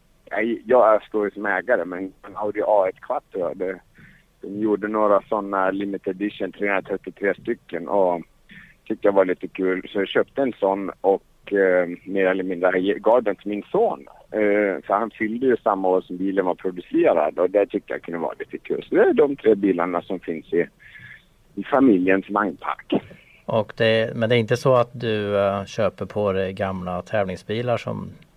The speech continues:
Speaker 2: du har haft eller har någon relation till? Vissa, vissa
Speaker 1: Nej.
Speaker 2: racerförare gör ju sånt.
Speaker 1: Nej, jag har, eh, jag har väl haft tanken någon gång, men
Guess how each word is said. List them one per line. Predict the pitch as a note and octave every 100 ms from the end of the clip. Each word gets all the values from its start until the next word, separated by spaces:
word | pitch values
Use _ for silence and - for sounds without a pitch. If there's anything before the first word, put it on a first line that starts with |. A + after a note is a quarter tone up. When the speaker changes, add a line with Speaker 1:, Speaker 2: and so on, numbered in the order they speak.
| _
Speaker 2:
du | G2+ G2+
har | G#2+
haft | G2+ G2 - -
eller | F#2+
har | F#2+
någon | F#2 F2+ F#2+ - _ _ _
relation | - G#2 G2+ - A2+ A2+
till? | - A2
Vissa, | A#2 A2+ C3+
vissa | B2+ D3+ D3+ G3
Speaker 1:
Nej. | G#3
Speaker 2:
racerförare | - G#3+ A3 B2 B2+
gör | B2+ B2
ju |
sånt. | B2 - - _ _ _ _ _ _
Speaker 1:
Nej, | C3+ D#3 D#3+ F3+ F#3+ G3+ G#3 G#3+ G#3+ G#3
jag | - C#3
har, | E3+ E3+
eh, | E3 D#3+ D3+ C#3+ C3+ _ _ _ _ _ _
jag | -
har | D#2
väl | F#2
haft | F2+ -
tanken | - G2 F2 - C#3
någon | D#3 G2+
gång, | G2+ G2+
men | F#2+ F#2+